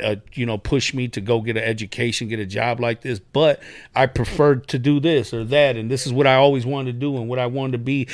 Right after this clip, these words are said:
So they live a lifetime just feeling unfulfilled. You know what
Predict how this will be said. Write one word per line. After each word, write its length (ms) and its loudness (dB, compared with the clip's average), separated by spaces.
So 120 0
they 120 4
live 180 4
a 60 2
lifetime 720 2
just 200 2
feeling 440 2
unfulfilled. 1000 0
You 140 -2
know 100 -2
what 60 0